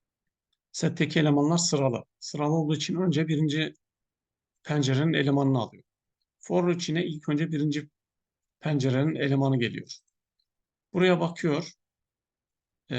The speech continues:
handle değeri birinci pencere eşit mi? Eşit. Çünkü ilk eleman. O zaman şu şart tutmuyor. Değil olacak.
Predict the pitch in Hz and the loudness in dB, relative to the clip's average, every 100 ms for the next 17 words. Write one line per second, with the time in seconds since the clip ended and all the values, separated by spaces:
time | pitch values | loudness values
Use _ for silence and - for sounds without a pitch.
0 | 120 113 110 123 165 170 147 156 151 143 | -4 -6 -2 2 4 4 4 4 4 2
1 | 139 - _ _ _ _ _ _ _ _ | 0 -6 _ _ _ _ _ _ _ _
2 | _ 175 143 160 156 156 147 147 151 143 | _ -2 0 0 0 2 2 4 2 0
3 | 175 - 135 185 - _ _ _ - 147 | -2 -2 -2 -2 -6 _ _ _ -6 -2
4 | 135 143 147 156 147 - 165 160 - 123 | 0 -2 -4 -2 -2 -2 -2 -2 0 0
5 | 107 156 196 147 139 147 160 156 - 147 | 2 0 0 0 2 2 2 -2 -4 -2
6 | 151 170 - 156 - 101 98 _ _ _ | -4 -6 -8 -8 -4 -6 -6 _ _ _
7 | 139 139 151 123 101 139 175 - | 2 4 4 2 0 -4 -6 -10